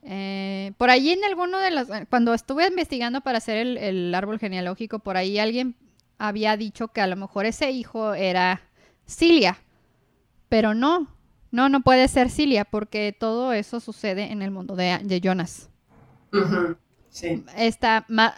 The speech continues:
Speaker 1: Hannah no podía viajar de mundo a mundo, nada más podía viajar en el tiempo.
Speaker 2: Claro, ujú.
Speaker 1: Ajá. Entonces, ahí
Speaker 2: Sí.
Speaker 1: quién sabe, ajá.
Speaker 2: <laughs> Claro, y, y ahí fue donde, am,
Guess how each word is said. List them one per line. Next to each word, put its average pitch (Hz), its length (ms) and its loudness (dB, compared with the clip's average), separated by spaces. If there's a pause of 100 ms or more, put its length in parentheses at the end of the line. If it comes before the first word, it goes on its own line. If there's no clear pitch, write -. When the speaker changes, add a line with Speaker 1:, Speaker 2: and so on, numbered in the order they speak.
(180)
Speaker 1:
Hannah 269 240 8
no 262 140 2
podía 240 440 0
viajar 214 420 2
de 196 100 0
mundo 196 260 -2
a 185 60 0
mundo, 208 280 0
nada 185 240 0
más 185 180 -2
podía 185 280 2
viajar 185 300 0
en 180 60 -2
el 180 140 -4
tiempo. 196 400 -2 (640)
Speaker 2:
Claro, 185 380 2 (100)
ujú. 190 260 -6
Speaker 1:
Ajá. 220 300 2 (1800)
Entonces, - 580 -10 (120)
ahí 208 80 -8
Speaker 2:
Sí. 190 120 0
Speaker 1:
quién 170 160 0
sabe, 196 420 -6
ajá. 233 280 -8 (460)
Speaker 2:
<laughs> - 640 0 (400)
Claro, 202 280 6
y, 190 60 2
y 202 260 0
ahí 208 220 2
fue 233 180 0
donde, 190 800 2
am, - 680 2